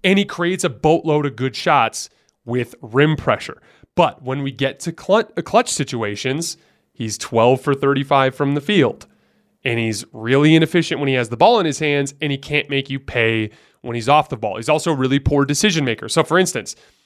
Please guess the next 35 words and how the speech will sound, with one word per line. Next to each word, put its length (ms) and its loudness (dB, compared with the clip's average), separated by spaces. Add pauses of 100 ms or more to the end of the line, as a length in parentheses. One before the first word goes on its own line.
(280)
that 180 0
last 300 0
play 180 0
against 300 -4
Philly, 280 -2
I 80 -2
know 140 2
Darvin 300 2
Ham's 240 -2
like, 140 -6
"Oh, 160 4
I'll 100 4
take 240 -2
my 120 0
chances 480 -2
with 280 -4 (280)
Russ 260 0
on 160 -2
their 140 -4
center 340 0
any 200 0
day 160 2
of 40 -2
the 80 -2
week." 300 0
And 100 -4
it's 140 -6
like, 340 0
okay, 260 0
that's 220 -2
cool 300 0
that 140 0
you 260 0
think 360 0
that, 360 -4